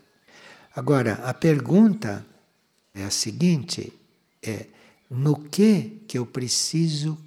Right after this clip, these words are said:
cooperar? Porque aí falta um nível de união para ver realmente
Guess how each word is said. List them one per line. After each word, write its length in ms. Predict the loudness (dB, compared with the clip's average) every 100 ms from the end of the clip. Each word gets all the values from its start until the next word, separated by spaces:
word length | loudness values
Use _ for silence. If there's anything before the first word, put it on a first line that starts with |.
| -16
cooperar? 720 | -8 -8 -8 -10 -8 -10 -14 _ _ _ _ _ _ _ _ _ _ _ _ _ _ _ _ _ _ _ _ _ _ _ _ _ _ _ _ _ _ _ _ _ _ _ _ -16
Porque 280 | -14 -6
aí 180 | -2 -2
falta 760 | -2 -8 -8 -4 -2 -4 -4 -2
um 140 | -2
nível 880 | -2 2 4 4 4 2 0 -2 -10 -20 -16
de 180 | -4 0
união 720 | 2 2 2 4 2 0 -6 -20 _ _ _ _ _
para 240 | -4 -2 -2
ver 460 | -4 2 4 4
realmente 1000 | 2 0 0 -2 -2 0 -2 -4 -8 -12